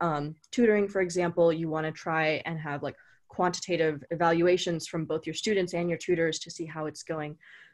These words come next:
But, um, as Fanuel will definitely tell you, uh, having quantitative metrics for your work is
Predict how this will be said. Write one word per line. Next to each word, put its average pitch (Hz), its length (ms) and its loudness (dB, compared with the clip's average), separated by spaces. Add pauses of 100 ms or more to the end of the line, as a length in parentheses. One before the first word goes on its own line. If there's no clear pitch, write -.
(140)
But, 165 260 4
um, 160 320 -2
as 180 140 -10
Fanuel 185 380 6
will 165 80 2
definitely 170 500 0
tell 170 240 0
you, 151 340 0 (100)
uh, 156 340 -2 (100)
having 185 540 2 (100)
quantitative 190 640 2
metrics 165 640 -4 (100)
for 160 180 0
your 151 300 0
work 165 400 -2
is 147 380 -2